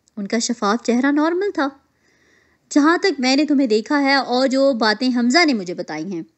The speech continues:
इनके रूह से तुम एक प्यारी लड़की हो।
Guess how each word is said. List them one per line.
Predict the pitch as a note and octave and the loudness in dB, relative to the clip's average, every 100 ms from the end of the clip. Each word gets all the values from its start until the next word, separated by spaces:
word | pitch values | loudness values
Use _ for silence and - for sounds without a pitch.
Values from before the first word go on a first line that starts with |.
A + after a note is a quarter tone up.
| _ | _
इनके | B3+ B3 C4+ | -4 0 2
रूह | C4+ D4 | 2 2
से | D4+ D4+ | 0 -2
तुम | C#4+ B3 | -2 -2
एक | A3+ A#3 _ - | -4 -6 _ 0
प्यारी | D4 C#4+ A#3 | 2 2 0
लड़की | F3 - F3 | -4 -10 -12
हो। | E3+ | -12